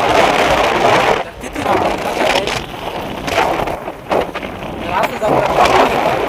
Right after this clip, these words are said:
तर गाईस बघू शकता इथं मंदिर किती छान आहे. तर इथं मेनाईचं मंदिर आहे.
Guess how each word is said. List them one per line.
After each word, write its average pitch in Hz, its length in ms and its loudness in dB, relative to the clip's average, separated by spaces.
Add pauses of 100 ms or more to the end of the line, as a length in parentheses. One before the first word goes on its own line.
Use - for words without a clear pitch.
(840)
तर 196 180 8
गाईस 190 340 8
बघू 226 240 6
शकता 208 280 6
इथं 202 200 6
मंदिर 185 360 2
किती 208 180 -6 (100)
छान 185 260 4
आहे. 180 120 -2 (1300)
तर 180 100 4
इथं 190 600 6 (1000)
मेनाईचं 202 520 4
मंदिर 196 360 4
आहे. 196 200 4